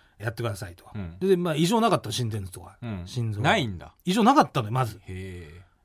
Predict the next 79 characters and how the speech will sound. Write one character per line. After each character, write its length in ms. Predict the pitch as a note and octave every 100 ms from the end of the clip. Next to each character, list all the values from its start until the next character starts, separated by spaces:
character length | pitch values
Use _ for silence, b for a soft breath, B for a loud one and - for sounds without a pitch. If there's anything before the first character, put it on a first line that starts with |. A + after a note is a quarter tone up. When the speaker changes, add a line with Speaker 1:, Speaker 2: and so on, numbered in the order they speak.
| _
Speaker 1:
も 100 | G#3
う 40 | G3+
全 80 | A#3+
く 120 | -
も 60 | C4+
っ 40 |
て 40 |
正 240 | - D#3+ C3
常。 300 | A#2 G2 - F2+ E2 B2
Speaker 2:
う 60 |
ん。 220 | B2+ A2+ F#2+
Speaker 1:
う 20 |
ん。 20 |
で、 140 | C#3+ G#3+
と 140 | B3+
り 100 | C#4+
あ 80 | D#4
え 100 | D4+
ず、 380 | B3 D4+ C4 - B B B B -
い 120 | F#3+
び 160 | C#4 D#4
き 160 | E4
を 100 | G#3+
ね、 240 | G2+ F2+ -
Speaker 2:
う 40 |
ん。 140 | G#2 E2+
Speaker 1:
測 340 | - F3+ -
定 220 | - B3
す 120 | A3+ A#3+
る 280 | A3+ A3
機 120 | - -
械 200 | A#3 C3
が 100 | A2+
あ 20 |
る 80 | G#2+
の 60 |
よ。 100 | F2 -
Speaker 2:
う 60 | G#2+
ん。 200 | G2 F2+ _ _ _ -
Speaker 1:
で、 340 | G3 F3 C3 _
Speaker 2:
う 40 | F#2
ん。 20 | - -
Speaker 1:
吸 260 | - A3+ B3+
盤 240 | B3+ B3
み 80 | B3
た 120 | A3
い 20 |
な 100 | D3+
の 300 | A#2+ A2+ G#2+ G2
が 120 | G#2
つ 180 | - C3
い 80 |
て 100 | A2
て、 200 | G2 A#2
Speaker 2:
う 80 | G#2+
ん。 200 | G2+ F#2+ F2+ b b b b -
Speaker 1:
で、 80 |
そ 140 | B2+ F#3
れ 60 |
を 240 | A3 G3+ C#3+
こ 140 | -
の 60 | C3
喉 380 | D#3 G3+ F#3 C3+
の 280 | G#2+ G2 E2+ _ -
奥、 360 | A2 A#2 F2 B2
喉 260 | C3+ F3 E3
奥 180 | D#3+
っ 40 | B2+
て 140 | -
何？ 200 | G#2 A#2+ G2
喉 200 | D3 F#3
仏 280 | G#3+ G3
の 80 | C#3
あ 60 | A#2+
た 100 | G#2+
り 180 | F#2 C3
Speaker 2:
は 180 | - F#2
い。 100 | D2+ _ _ _
Speaker 1:
に、 420 | C3 C#3+ A#2 F2